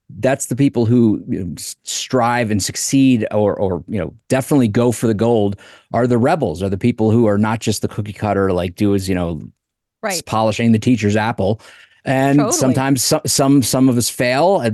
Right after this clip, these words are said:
Speaker 1: miserably and end up, you know, in a bad way, but others have great success. I mean, like, Elon Musk is an <laughs> example. I mean, I'm sure he was a pretty rebellious guy, uh, in terms of, uh, you know, just his, anybody who, who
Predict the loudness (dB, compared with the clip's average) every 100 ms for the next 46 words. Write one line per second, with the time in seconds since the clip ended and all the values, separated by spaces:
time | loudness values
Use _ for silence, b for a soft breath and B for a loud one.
0 | 0 2 4 2 2 4 4 4 4 2
1 | 0 0 0 2 2 2 2 0 0 2
2 | 2 2 2 2 0 0 -2 -4 -2 0
3 | 0 -2 -4 -2 0 0 0 0 0 0
4 | 0 0 -2 -4 -4 0 0 0 0 -2
5 | 0 0 0 0 -2 0 2 2 0 -6
6 | b b -2 -2 0 -2 -2 0 -2 -2
7 | -2 0 -2 B B B B B -2 0
8 | 0 0 0 0 0 -2 0 0 0 -4
9 | -8 -12 -10 -8 -4 -4 -2 -2 0 0
10 | 2 2 2 2 0 0